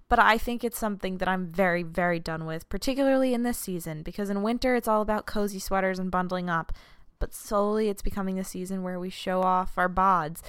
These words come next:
And I know that in a coming episode, I can predict myself being done with all,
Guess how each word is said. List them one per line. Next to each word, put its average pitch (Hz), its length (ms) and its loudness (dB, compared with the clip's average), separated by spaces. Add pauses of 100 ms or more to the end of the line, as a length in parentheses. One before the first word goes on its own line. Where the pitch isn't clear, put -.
(120)
And 202 100 -6
I 196 80 -2
know 226 220 4
that 233 100 4
in 240 120 0
a 240 40 0
coming 240 320 0
episode, 226 500 0
I 185 160 2
can 202 160 -6
predict 190 360 -2
myself 175 440 -2
being 175 220 -6
done 202 340 4
with 180 220 -2
all, 226 400 8